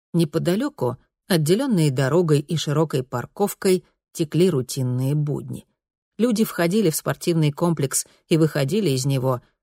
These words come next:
ждали на остановке автобусы и маршрутки, ехали куда-то по своим делам. Как же им везёт. Живут обычной человеческой жизнью с её радостями и горестями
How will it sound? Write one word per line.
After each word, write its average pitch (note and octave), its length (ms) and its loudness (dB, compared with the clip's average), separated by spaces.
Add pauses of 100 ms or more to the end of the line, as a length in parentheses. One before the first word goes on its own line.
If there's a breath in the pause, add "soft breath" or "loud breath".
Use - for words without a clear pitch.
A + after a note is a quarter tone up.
(100)
ждали G3+ 300 2
на D#3+ 140 4
остановке D#3+ 540 0
автобусы D#3+ 500 0
и - 180 -4
маршрутки, D3+ 800 0 (480 soft breath)
ехали D#3+ 400 -2
куда-то C#3+ 460 -4
по C#3 140 -8
своим C#3 440 0
делам. D3 460 -4 (800)
Как F#3 220 -6
же C#3 160 -2
им C#3+ 160 2
везёт. D#3 560 -2 (420)
Живут E3+ 360 -2
обычной D#3 560 -2
человеческой D#3 760 -4
жизнью D3+ 540 0 (200 loud breath)
с - 120 -2
её F3+ 300 8
радостями D#3 580 2
и D3+ 220 -4
горестями D#3 760 2